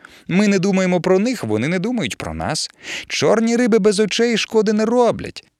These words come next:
Ви гадаєте, же де я мишей топлю? Та у тих темних водах і топлю, аби чорні риби без очей мали що їсти. Чоловік мій дзюрку провертів у підлозі. Над тою дзюркою ми полапку відчиняємо,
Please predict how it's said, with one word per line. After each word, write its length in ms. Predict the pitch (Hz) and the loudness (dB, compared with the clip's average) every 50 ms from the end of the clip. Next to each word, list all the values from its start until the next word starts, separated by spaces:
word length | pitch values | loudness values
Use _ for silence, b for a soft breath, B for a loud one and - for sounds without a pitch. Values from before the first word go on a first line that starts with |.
| _ _ | _ _
Ви 160 | - 127 156 | -4 -2 0
гадаєте, 600 | 151 165 175 170 180 185 185 185 180 165 185 175 | 2 2 2 2 4 4 4 2 2 2 2 2
же 220 | 170 147 175 180 180 | 2 2 2 2 4
де 220 | 175 226 233 214 | 4 4 4 4
я 80 | 160 123 | 4 2
мишей 320 | 113 110 - - 120 110 | 0 0 -2 -2 -2 -2
топлю? 420 | - - 120 92 - - 78 - - b b b b b _ | 0 0 0 0 0 -4 -8 -8 -10 b b b b b _
Та 160 | - 113 120 | 0 2 2
у 120 | 147 160 165 | 2 0 0
тих 300 | - 185 202 226 - - | 0 0 0 0 0 0
темних 340 | 233 226 220 226 208 - | 0 0 0 0 -2 -2
водах 320 | 139 151 180 190 214 196 - | 0 0 0 0 0 0 -2
і 60 | 233 | -2
топлю, 420 | 208 - 277 285 294 - 156 123 | -2 0 0 0 0 0 0 0
аби 200 | 113 117 113 127 | 0 2 0 0
чорні 360 | 120 - 156 147 147 147 143 143 | 0 2 0 0 2 0 0 2
риби 180 | 170 165 147 | 2 2 2
без 200 | 135 131 131 113 | 2 2 2 0
очей 300 | 127 107 - - 147 180 | 0 -2 0 0 0 0
мали 300 | 196 175 143 139 147 156 | 2 0 0 0 0 -2
що 120 | - - 202 | -2 -2 -2
їсти. 460 | 214 240 285 294 - - - - - - _ _ _ _ B B B B B B | -2 -2 -4 -4 -6 -6 -8 -10 -14 -16 _ _ _ _ B B B B B B
Чоловік 480 | - - - 190 214 240 269 277 247 285 | -4 0 0 2 2 2 0 -2 -2 -2
мій 180 | 254 254 240 233 | -2 -2 -2 -2
дзюрку 400 | 185 170 226 254 262 226 254 214 | -2 0 0 0 0 -2 -2 0
провертів 500 | 240 233 226 226 220 214 175 - 214 214 | 2 2 4 4 2 2 0 0 0 0
у 80 | 208 | 0
підлозі. 600 | 185 214 202 190 202 208 208 196 180 185 196 190 - b b b b b b | 0 -2 0 2 2 2 2 2 0 -2 -4 -6 -8 b b b b b b
Над 220 | - 170 196 196 | -4 -4 -2 0
тою 220 | - 262 262 254 | 0 0 0 0
дзюркою 520 | 226 180 175 233 254 240 - 226 220 214 208 | 0 0 0 0 0 0 0 0 0 0 0
ми 220 | 202 214 226 220 | 0 0 0 0
полапку 500 | 196 - 180 170 180 196 202 - - 185 | 0 0 2 2 2 2 2 2 0 0
відчиняємо, 800 | 165 170 147 - - 160 151 147 147 151 160 170 180 190 208 | 0 0 -2 -2 -2 0 0 2 2 2 2 2 0 -2 -4